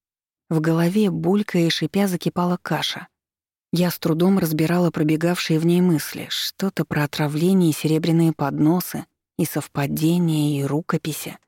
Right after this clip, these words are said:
«А если бы миленький морф профессора тебя куда-то позвал, ты бы пошла за ним без опасений?» спросила я недавнюю пострадавшую.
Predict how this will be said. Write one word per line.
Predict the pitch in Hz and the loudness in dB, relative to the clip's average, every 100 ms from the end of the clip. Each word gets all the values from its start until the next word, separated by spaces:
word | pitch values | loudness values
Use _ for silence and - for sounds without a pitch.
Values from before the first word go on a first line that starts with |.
| _ _ _ _ _ _ _ _ _ _ _ _ _ _ _ - | _ _ _ _ _ _ _ _ _ _ _ _ _ _ _ -2
«А | 170 | 0
если | 170 170 196 - | 2 2 0 0
бы | 185 180 | 0 4
миленький | 180 190 190 185 180 | 4 4 4 4 4
морф | 175 185 190 - | 4 2 0 -4
профессора | 170 165 190 185 170 | -4 -2 -2 0 -2
тебя | 165 175 170 | -2 -2 -2
куда-то | 175 170 170 | -2 -2 -2
позвал, | 160 175 170 160 143 | -2 -2 0 0 -2
ты | - 175 | -4 -2
бы | 175 | -2
пошла | 185 196 277 | -2 -2 0
за | 240 165 | 2 4
ним | 151 147 | 4 4
без | 156 | 2
опасений?» | 156 175 - 254 170 - _ _ _ _ _ _ _ _ _ - | -2 -4 0 2 2 -2 _ _ _ _ _ _ _ _ _ -18
спросила | - 180 175 - 185 | -8 -4 -2 0 2
я | 180 185 220 | 2 4 4
недавнюю | 185 160 185 190 180 175 | 4 4 2 2 2 2
пострадавшую. | 170 - 180 180 151 - - - | -4 -2 -2 0 -2 -6 -8 -10